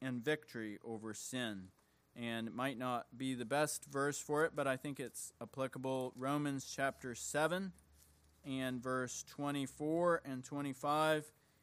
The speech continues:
Here the Apostle Paul is dealing with the struggle, I believe, between the flesh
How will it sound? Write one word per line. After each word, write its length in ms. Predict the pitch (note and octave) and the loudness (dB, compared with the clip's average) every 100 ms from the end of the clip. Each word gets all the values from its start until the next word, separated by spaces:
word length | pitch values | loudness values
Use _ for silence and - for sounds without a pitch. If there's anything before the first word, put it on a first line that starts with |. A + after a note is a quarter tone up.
| _ - | _ 2
Here 200 | E3 D#3+ | 4 6
the 100 | D3 | 2
Apostle 480 | B2+ D#3 D#3 - | 2 4 4 2
Paul 440 | C#3 D#3 D#3 D#3 D3 | 0 6 8 8 6
is 160 | C3+ | 2
dealing 440 | - D#3 E3 D#3+ D3+ | 2 4 6 4 4
with 220 | C#3+ C3+ - | 2 0 0
the 160 | C3 B2 | 0 0
struggle, 680 | - D#3 D#3+ D#3+ D#3+ D#3+ - _ _ _ _ _ - | 0 6 8 8 6 6 0 _ _ _ _ _ -10
I 100 | C3+ | -6
believe, 460 | C3+ D3 D3+ C3+ - - | -2 2 2 0 -8 -14
between 440 | C3 C3 - C#3+ C#3 | -10 -6 -2 0 0
the 80 | B2+ | -2
flesh 520 | - D#3 E3 D#3+ | 4 8 8 6